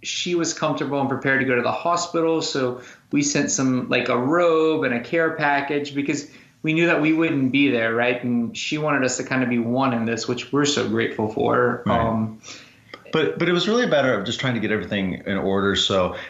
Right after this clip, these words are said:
Speaker 2: it, so we'd be able to book flights instantly. So we'd be able to have someone come take care of the dog, someone come and do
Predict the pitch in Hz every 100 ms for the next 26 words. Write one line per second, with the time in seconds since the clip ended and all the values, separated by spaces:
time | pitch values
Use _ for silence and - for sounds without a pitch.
0 | - 98 - - - - 120 110 104 87
1 | 107 98 98 87 82 123 - - - -
2 | 110 87 - - - - 127 104 - 73
3 | 65 - - - - 131 117 113 95 110
4 | 113 107 104 101 92 95 110 - 117 110
5 | 107 104 104 - 104 98 95 90 76 73
6 | 123 117 110 123 113 92 131 117 120 110